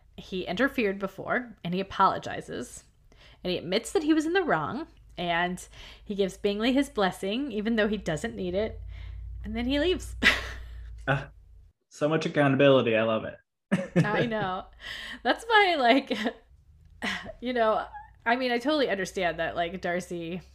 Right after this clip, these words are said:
Speaker 1: I don't know, you know, like, he was justified in, like, his objections to a certain extent. But the
Speaker 2: Yeah.
Speaker 1: fact that he
Speaker 2: Yeah.
Speaker 1: comes to the realization that, you know, I actually was really wrong in this, it makes me be like,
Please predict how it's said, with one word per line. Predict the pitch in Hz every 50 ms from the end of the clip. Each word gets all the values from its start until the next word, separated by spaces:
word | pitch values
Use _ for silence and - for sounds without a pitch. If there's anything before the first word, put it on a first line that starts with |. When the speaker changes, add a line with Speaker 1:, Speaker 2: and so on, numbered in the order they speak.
| - - - _ _ _ _
Speaker 1:
I | 208 208
don't | 196 151
know, | 147 - - - - - - - - - - -
you | - 240 226
know, | 196 185
like, | 208 214 - - - _ _ _ _
he | 254 - - 320 302
was | 247 240 247 262 -
justified | - 311 302 - 254 240 - 247 226 220 233 247 254
in, | 254 - 233 208 190
like, | - 156 165 - -
his | 185 - - 214 196 - -
objections | 220 190 - - - 165 175 - - - 220 196 202 202 196 -
to | - -
a | 240 233
certain | - 214 190 - 196
extent. | 202 - - - - 196
But | 185 143 117 104 98
the | 104
Speaker 2:
Yeah. | 113 120
Speaker 1:
fact | 277 302 -
that | 320 320 240
he | 277 339 320 269 -
Speaker 2:
Yeah. | 370 370
Speaker 1:
comes | 233 - 180 - -
to | 254
the | 220 196
realization | 196 196 202 208 - 220 190 196 - - 220 202
that, | 180 175 - - - _ _
you | 220 202
know, | 175 147 113 - - _
I | - 247 240
actually | 196 208 208 190 226 202
was | 185 190 185
really | 180 170 160 170
wrong | 165 175 170 175 190 208
in | 220 226
this, | 254 302 226 - - - 285 - - - - - - - - - - -
it | 233
makes | 233 233 247 240 - -
me | 247 240 220
be | 196 185 196 220 226 214
like, | 202 196 196 196 -